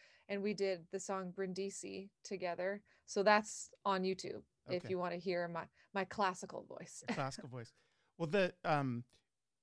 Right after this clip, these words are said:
Speaker 2: during the covid, I mean, it's still going, of course, but in the early days w-, when I personally started to feel some of the fatigue,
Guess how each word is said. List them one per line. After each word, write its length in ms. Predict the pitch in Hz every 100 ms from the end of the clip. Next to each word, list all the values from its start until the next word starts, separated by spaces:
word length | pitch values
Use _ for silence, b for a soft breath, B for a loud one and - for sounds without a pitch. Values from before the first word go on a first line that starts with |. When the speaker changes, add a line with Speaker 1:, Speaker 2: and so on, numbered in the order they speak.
| - 165
Speaker 2:
during 220 | 208 233
the 60 | 170
covid, 460 | - 175 147 135 113 - _ _ _ _ _ -
I 60 | 143
mean, 140 | 143
it's 120 | 127 -
still 200 | 160 123
going, 360 | 117 113 110
of 100 | 101
course, 260 | - 110 -
but 160 | 127 104
in 100 | 147
the 80 | 117 -
early 320 | 143 139 127
days 360 | 120 110 110 107
w-, 140 | 110 -
when 320 | - 117 110 - - - -
I 140 | - 135
personally 400 | - 139 - 123
started 340 | - 117 110
to 60 | 113
feel 200 | 135 110
some 220 | 143 113
of 80 | 104
the 60 |
fatigue, 480 | - _ 160 135 113